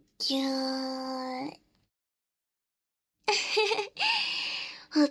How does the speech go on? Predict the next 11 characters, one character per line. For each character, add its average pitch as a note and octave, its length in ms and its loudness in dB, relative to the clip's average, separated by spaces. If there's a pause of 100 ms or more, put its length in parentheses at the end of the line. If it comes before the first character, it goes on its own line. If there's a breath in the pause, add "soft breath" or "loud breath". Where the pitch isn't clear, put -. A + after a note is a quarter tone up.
ち D#4 260 4
ん D4+ 80 4
ち A#3 360 0
ん A3+ 40 -4
全 C#4 320 6
部 B3 80 2
隠 B3 60 2
れ - 40 -8 (580)
ち - 80 4
ゃ C#4+ 520 4
う。 - 40 -10